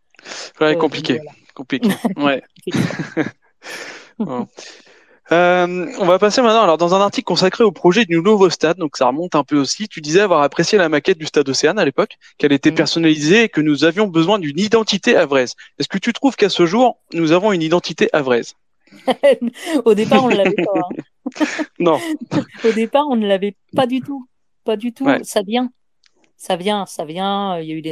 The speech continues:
Speaker 2: il y a des drapeaux. Euh, enfin bon, voilà. Ça vient. Euh, il y a les fresques dans le, dans les coursives. Euh, mais au début, non, pas du tout.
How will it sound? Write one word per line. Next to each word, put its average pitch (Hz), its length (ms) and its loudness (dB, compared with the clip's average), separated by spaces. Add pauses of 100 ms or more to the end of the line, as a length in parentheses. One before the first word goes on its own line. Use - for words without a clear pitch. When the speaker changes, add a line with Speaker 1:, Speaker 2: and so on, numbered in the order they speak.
Speaker 2:
il 160 100 -10
y 156 80 -6
a 156 40 -4
des 151 120 -8
drapeaux. 190 800 -2
Euh, 165 160 -8
enfin 156 220 -10
bon, 156 160 -10
voilà. 151 220 -6 (360)
Ça - 180 -2
vient. 170 280 -4 (500)
Euh, 160 920 -4
il 151 40 -10
y 170 60 0
a 160 40 2
les 156 120 -4
fresques 185 500 -2
dans 156 220 -6
le, 151 480 -6
dans 151 100 -14
les 147 120 -12
coursives. 202 760 -8
Euh, 147 760 -6 (320)
mais 180 180 -8
au 160 80 -4
début, 160 300 -6
non, 190 180 -2
pas 170 140 -6
du 151 140 -20
tout. 208 140 -20